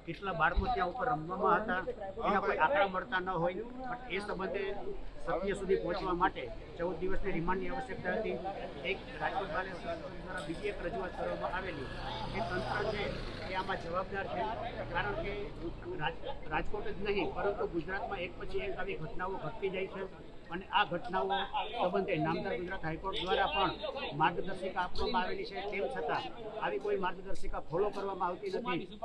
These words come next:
અને એક પછી એક આવા બનાવો બનતા જાય છે, એટલે તંત્રની ઘોર બેદરકારી છે, જેના કારણે આ બનાવ બનવા પામ્યા. અ,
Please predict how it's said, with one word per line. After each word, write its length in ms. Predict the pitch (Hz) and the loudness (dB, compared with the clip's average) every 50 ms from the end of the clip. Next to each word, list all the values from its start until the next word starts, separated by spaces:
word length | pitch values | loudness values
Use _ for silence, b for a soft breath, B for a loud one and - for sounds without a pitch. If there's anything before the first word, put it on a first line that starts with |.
| 196 175 | 2 2
અને 140 | 170 180 196 | 2 0 -2
એક 260 | - 165 190 202 - | -4 -6 -6 -6 -6
પછી 180 | - 180 180 190 | -8 -6 -6 -6
એક 180 | 185 185 - | -6 -6 -4
આવા 180 | 185 175 180 185 | -4 -2 -2 -2
બનાવો 320 | 170 156 160 175 180 180 | 0 0 0 0 0 -2
બનતા 320 | 160 156 160 175 - 220 208 | -2 -2 -4 -4 -2 -2 0
જાય 180 | 180 180 170 | 0 0 0
છે, 140 | 151 - 147 139 - - - - - - | 0 -2 -6 -10 -10 -12 -14 -12 -8 -6
એટલે 220 | - 185 196 190 190 | -4 -4 -2 -2 -2
તંત્રની 500 | - - 170 165 - - - - 190 180 | -2 2 2 2 2 2 0 0 0 0
ઘોર 240 | - 151 165 180 160 | 4 6 8 8 8
બેદરકારી 540 | 151 151 151 147 185 180 185 185 180 185 | 8 4 4 4 2 2 2 2 4 2
છે, 160 | 170 156 156 147 | 2 2 2 2
જેના 260 | 147 151 160 170 - | 2 2 2 2 2
કારણે 200 | - - 170 165 | 2 4 4 4
આ 80 | 160 | 4
બનાવ 280 | 156 147 151 156 160 151 | 4 2 2 2 0 0
બનવા 280 | 147 147 147 151 151 - | 2 2 2 2 2 2
પામ્યા. 920 | - - - - - - 180 180 170 - - - - 165 180 185 190 190 | 2 4 2 2 2 2 0 0 -2 -2 -4 -4 -2 0 0 0 0 -2
અ, 40 | 190 | -4